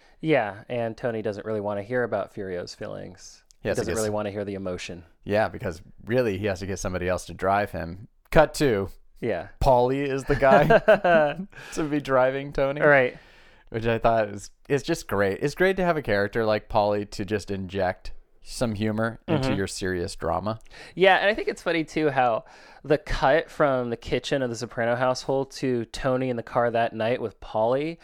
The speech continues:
Speaker 2: Mm.
Speaker 1: is really funny because Gandolfini has an expression of irritation on his face, and it's, you know, as if they've been driving for a while, and you can just imagine
Speaker 2: Right.
Speaker 1: that Paulie's been annoying for a while,
Speaker 2: <laughs>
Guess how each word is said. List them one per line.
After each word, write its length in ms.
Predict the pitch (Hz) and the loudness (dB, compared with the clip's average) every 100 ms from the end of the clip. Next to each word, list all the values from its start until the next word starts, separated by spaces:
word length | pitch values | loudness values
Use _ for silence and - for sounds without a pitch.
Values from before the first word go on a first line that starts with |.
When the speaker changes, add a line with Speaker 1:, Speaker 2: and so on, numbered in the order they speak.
| - | -10
Speaker 2:
Mm. 260 | 123 117 120 | -6 0 0
Speaker 1:
is 160 | 156 | 0
really 420 | 156 170 196 196 185 | -2 2 4 4 2
funny 480 | - 131 143 170 | 0 0 0 -6
because 640 | 175 156 - 147 131 127 - - _ _ - | -8 -8 0 2 2 -2 -10 -20 _ _ 2
Gandolfini 600 | 151 165 156 139 135 135 | 2 2 0 -2 0 0
has 260 | 123 117 | 0 0
an 40 | 117 | -4
expression 460 | - - 104 - 117 | -8 -4 -4 -4 -6
of 120 | 107 | -4
irritation 520 | 110 - 107 107 123 | -4 -4 -6 -4 -4
on 60 | 117 | -6
his 140 | - | -4
face, 400 | 127 120 120 - - - - _ _ | 0 0 -2 -8 -20 -20 -20 _ _
and 540 | 151 143 135 127 123 - | 2 4 4 2 -2 -2
it's, 420 | 151 - - - - | -2 -2 -8 -14 -6
you 100 | 147 | 0
know, 160 | 131 113 | 2 2
as 200 | 127 151 | 0 4
if 380 | 165 139 - - _ - | 4 4 -4 -20 _ 0
they've 160 | 123 | 0
been 140 | 120 117 | 0 2
driving 320 | 120 120 117 | 2 2 -4
for 120 | 120 | -4
a 60 | 101 | -2
while, 380 | 101 117 147 170 | 0 2 2 0
and 120 | 151 | -2
you 80 | 135 | -4
can 100 | 131 | -6
just 160 | 127 | -4
imagine 760 | 127 113 107 113 139 185 214 233 - | -4 -2 -4 -2 -2 -4 -6 -10 -2
Speaker 2:
Right. 140 | 156 143 | 2 6
Speaker 1:
that 180 | 170 - | 4 4
Paulie's 460 | 165 147 135 127 | 6 6 4 0
been 180 | 135 123 | 0 0
annoying 480 | 120 143 143 120 104 | 0 2 2 0 -2
for 160 | - 95 | -4 -4
a 80 | |
while, 420 | 85 73 76 127 | -2 -4 -6 -6
Speaker 2:
<laughs> 80 | - | -8